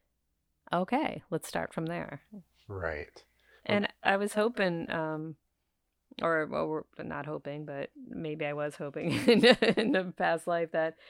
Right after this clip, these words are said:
Speaker 1: when we were running up to our rooms and seeking comfort, that we would get comfort. But n-, comfort never came a-, as far as, like, a mom never showed up or a sibling never showed up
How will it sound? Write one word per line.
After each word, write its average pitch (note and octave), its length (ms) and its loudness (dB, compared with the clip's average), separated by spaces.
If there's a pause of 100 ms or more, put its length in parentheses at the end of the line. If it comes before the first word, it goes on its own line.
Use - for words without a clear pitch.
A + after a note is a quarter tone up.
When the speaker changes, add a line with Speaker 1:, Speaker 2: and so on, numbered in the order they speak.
(140)
Speaker 1:
when G#3 280 4
we A#3 140 4
were F3 160 8
running E3 360 4
up D#3+ 160 2
to E3+ 160 0
our D#3 200 4
rooms D#3 580 -2
and D3+ 220 -4
seeking D3+ 680 -4 (480)
comfort, D3+ 580 0 (380)
that D#3 200 4
we F3+ 200 2
would E3 380 2
get - 200 -2
comfort. - 500 -6 (120)
But E3+ 160 6
n-, F3 140 2
comfort G#3 360 4
never F3+ 300 6
came C#3+ 480 0
a-, C#3 220 -2
as C#3+ 400 -4 (100)
far C#3 280 2
as, D3+ 280 -8 (420)
like, D#3 160 -2 (260)
a D#3 120 0
mom D3+ 580 8
never C#3+ 240 2
showed C#3+ 300 2
up C#3+ 260 4
or C#3+ 240 4
a C#3+ 180 0
sibling D3 540 2
never C#3+ 220 0
showed C#3+ 320 4
up C#3 360 2